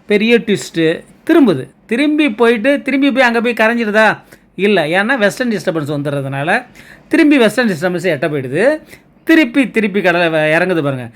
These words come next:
அரபிக்கடல்ல வந்து மத்திய அரபிக்கடல்ல கரைஞ்சு போயிடுது. ஏ, இதே மீன் டைம் வந்து, இதே டயத்துல வந்து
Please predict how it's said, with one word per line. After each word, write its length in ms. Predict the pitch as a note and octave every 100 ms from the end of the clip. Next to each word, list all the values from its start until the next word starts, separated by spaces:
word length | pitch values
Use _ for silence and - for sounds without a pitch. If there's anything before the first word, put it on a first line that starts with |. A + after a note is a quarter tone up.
| - _
அரபிக்கடல்ல 600 | F3 A3+ A#3+ A3 F#3+ F3
வந்து 260 | D#3+ F#3+ C4
மத்திய 440 | G#3 F#3+ A#3 C4+
அரபிக்கடல்ல 640 | G3+ F#3 D3+ D3 B2+ D3+ C4
கரைஞ்சு 300 | B3 G3+ D#3+
போயிடுது. 260 | B2+ - _ _ - _ - - _ - -
ஏ, 340 | A3+ G#3 G3+ G3+ - - - - G#3+
இதே 360 | F#3+ B3+ D4 D4
மீன் 260 | B3 A#3+
டைம் 240 | G#3 G3 F3+
வந்து, 600 | D#3+ D3 F3+ B3+ C#4 - -
இதே 320 | G3+ F#3+ A#3+ B3+ B3+ B3 B3 A3+ G#3 F#3 E3+ D#3+ D3+
டயத்துல 420 | C#3 E3 D#3 D#3+
வந்து 340 | E3 F#3+ C4+